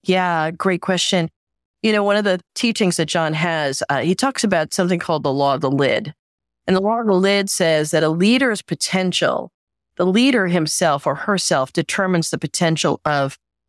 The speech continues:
a team, determines the potential of a project getting done effectively,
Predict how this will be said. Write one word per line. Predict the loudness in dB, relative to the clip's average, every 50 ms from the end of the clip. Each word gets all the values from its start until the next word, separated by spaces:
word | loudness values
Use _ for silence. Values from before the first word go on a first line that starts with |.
| _
a | -6
team, | -6 -4 -2 0 0 2 2 4 2 2 0 -2 _ _ _ _ _ _
determines | -4 -4 -2 0 -2 -2 0 -2 -2 -4 -4
the | -6 -4
potential | -4 -4 -2 0 0 0 0 0 0 -2 -2 -2
of | -2 -4 -4
a | -6
project | -8 -6 -4 -2 -2 -2 0 0 0 -2 0 -2
getting | -2 -2 0 0 0 0
done | 2 0 0
effectively, | 0 0 0 -2 -2 -2 -2 -2 -2 0 0 0 0 0 -4